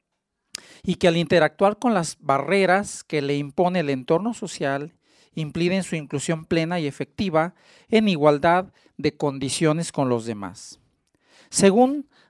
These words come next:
datos publicados por la Organización Mundial de la Salud, se estima que más de mil millones de personas viven con algún grado de discapacidad, quince por ciento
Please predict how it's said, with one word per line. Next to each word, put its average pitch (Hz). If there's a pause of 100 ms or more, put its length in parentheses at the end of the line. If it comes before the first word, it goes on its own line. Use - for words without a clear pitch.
datos 180
publicados 175
por 160
la 151
Organización 143
Mundial 160
de 202
la 180
Salud, 139 (440)
se -
estima 208
que 180
más 185
de 190
mil 233 (380)
millones 175
de 185
personas 165 (340)
viven 190
con 156
algún 156
grado 160
de 156
discapacidad, 170 (380)
quince 240
por 165
ciento 214